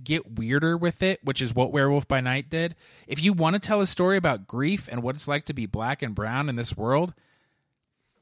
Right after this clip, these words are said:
Ryan Coogler can do it. Don't bog him down.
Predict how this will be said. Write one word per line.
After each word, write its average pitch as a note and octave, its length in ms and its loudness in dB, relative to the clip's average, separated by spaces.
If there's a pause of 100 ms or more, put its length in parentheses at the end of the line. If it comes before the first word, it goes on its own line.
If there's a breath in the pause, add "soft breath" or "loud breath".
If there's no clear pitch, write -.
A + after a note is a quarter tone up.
(200)
Ryan A#3 300 8
Coogler C#4+ 380 8
can F3 140 2
do C4 240 4
it. - 200 -4 (220)
Don't G3 300 4
bog A3 240 8
him A3 60 2
down. G#3 320 4